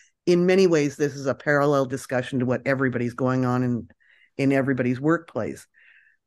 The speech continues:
You know, because I'm a journalist, I see both sides of this. I really do like the idea that people who are sick, who are having family problems,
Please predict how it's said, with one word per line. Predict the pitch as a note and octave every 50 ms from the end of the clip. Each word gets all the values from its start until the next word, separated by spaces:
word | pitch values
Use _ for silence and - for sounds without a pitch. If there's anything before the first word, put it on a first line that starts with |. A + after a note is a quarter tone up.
| _ -
You | A#3 A3+ G#3+
know, | G#3 F3+ C3+ B2 - - - - _ _ _ _ _ _ - E3+
because | G3+ F#3+ - F#3+ F3+ D#3
I'm | F3 E3 D#3+ D#3+ D#3
a | D3+ C#3+ C#3 C#3
journalist, | C#3 C3+ - D#3 D#3 D#3+ D#3 D3 C#3+ C#3+ - -
I | D3 D#3
see | D3+ - F#3+ F3+
both | C#3 F3 D#3 D3+ D3+
sides | - - D#3 D#3 D#3+ E3 - D#3+
of | C3+
this. | B2+ G#2+ F2 - -
I | A#2 C#3
really | D3 D3 F3+ G3+ G#3 F#3+ E3
do | D3 B2+ D#3+ E3+ E3+
like | D#3 C#3+ C#3 C#3 C3+ -
the | C#3 C3+
idea | C3+ C3 B2+ C3 D#3+ E3+ D#3+ D3+ B2+ A#2+
that | C3 C3 C3 B2+ B2+ _ _ _ _ _ _ _ _ _
people | - - F3 D3+ D3+ C#3+
who | C3 D#3 D3+
are | C#3 B2+ A#2+
sick, | - - - D#3 D#3 F#3+ F#3 -
who | - C#3+ C3+
are | B2+ B2
having | A2+ B2+ B2 A#2 A#2+
family | A#2 - F3+ E3+ F3 F3 E3+ D#3+
problems, | D#3 - D#3+ D3+ D3+ D3 D3 D3 D3 D3 C3